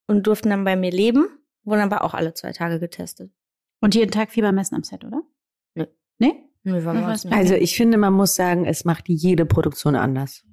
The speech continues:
Speaker 1: Ja.
Speaker 3: Wirklich, je-, also ich hab drei Filme jetzt in der Zeit gemacht, seitdem es die Pandemie gibt. <clears throat> Es war immer überall anders.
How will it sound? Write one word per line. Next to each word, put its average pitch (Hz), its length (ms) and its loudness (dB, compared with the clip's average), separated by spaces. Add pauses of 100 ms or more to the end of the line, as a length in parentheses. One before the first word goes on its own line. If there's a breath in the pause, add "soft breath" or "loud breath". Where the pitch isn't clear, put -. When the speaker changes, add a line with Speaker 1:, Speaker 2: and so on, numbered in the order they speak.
(120)
Speaker 1:
Ja. 190 280 2 (500)
Speaker 3:
Wirklich, 175 340 -2
je-, 175 120 2
also 170 240 0
ich 165 120 -4
hab 180 180 0 (640)
drei 185 500 2
Filme 220 380 2
jetzt 220 160 2
in 190 60 -2
der 185 100 0
Zeit 196 240 -2
gemacht, 220 380 -2
seitdem 190 380 2
es - 300 -4
die 180 420 -6 (560)
Pandemie 190 460 4
gibt. 220 360 -2 (200)
<clears throat> 196 220 2
Es - 180 -8
war 185 220 -2
immer 190 220 4
überall 156 460 -2
anders. 147 400 -14